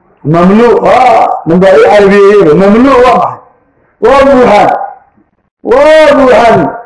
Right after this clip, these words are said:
Guriga haddii laga waayo, kaa laga helaya. Kaa haddii laga waayo, ka saaxiibka waa laga helaya. Mid faamada soo u yeeranaysa iyo oday jiiraan ag fadhiya. Dhaqankaas oo jireenka marka baahida dacwada tawxiidka ku burburinayna.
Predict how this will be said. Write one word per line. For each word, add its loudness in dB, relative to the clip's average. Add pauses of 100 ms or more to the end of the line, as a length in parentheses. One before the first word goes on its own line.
Guriga 0
haddii 2
laga 2
waayo, 2
kaa 2
laga 2
helaya. 0 (320)
Kaa 0
haddii 0
laga 4
waayo, 2
ka 0
saaxiibka 2
waa 2
laga 2
helaya. 0 (280)
Mid 0
faamada 2
soo 2
u 0
yeeranaysa 0
iyo 0
oday 2
jiiraan 0 (180)
ag -4
fadhiya. -6 (1700)
Dhaqankaas 0
oo 2
jireenka 2
marka 0
baahida 0
dacwada 0
tawxiidka -2
ku -2
burburinayna. -4